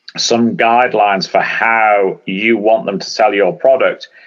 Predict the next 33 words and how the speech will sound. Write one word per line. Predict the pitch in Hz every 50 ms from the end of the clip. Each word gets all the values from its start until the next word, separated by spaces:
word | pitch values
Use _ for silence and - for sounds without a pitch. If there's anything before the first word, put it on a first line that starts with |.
| - - _ _ _ -
And | 104 117 120
you | 123 127 131
might | 127 135 139 143 156 180 175 143 123
need | 120 107 104 104 101 98 90 -
to | - - 120 117 117 113
give | 110 113 120 120 107 98 -
them | - 113 110 107 107 104 104
some | 101 - - - - 117 113 110 107 104 98 - _ _ _ _ -
additional | - 120 - - 151 156 - - - - - 120 110 101 95 87 - - - _ _ _ _
materials | - 110 107 107 - - 110 104 104 98 98 -
to | 98
help | - - 110 110 107 - - -
with | 101 92 85
that, | - 95 95 92 80 - - _ _ _ _ _ _ _
uh, | - 104 95 95
support | - - 98 - - 113 104 101 98 98 95 82
those | - 101 95 98 95 -
sales. | - - 123 120 120 110 98 95 95 95 - - - - - - - -
So, | _ - - 131 123 117
for | - 120
example, | 113 - - 127 117 117 117 113 110 123
if | 123 - - -
you've | 107 95
got | - - - 104
a, | 104 101 101 98 90 - - _ _ _ _ -
a | 104 - -
cloud-based | - - - 139 139 139 135 131 127 120 101 95 - - 110 104 101 95 98 - -
solution | - - 104 101 98 98 95 85 - - 92
or | 95 95
something | - - 123 120 117 117 - 101 104 101
that's | 92 95 85 -
somewhat | - - 117 104 98 92 87 85 - -
technical | - - - - - - - - - - - 165 190 - -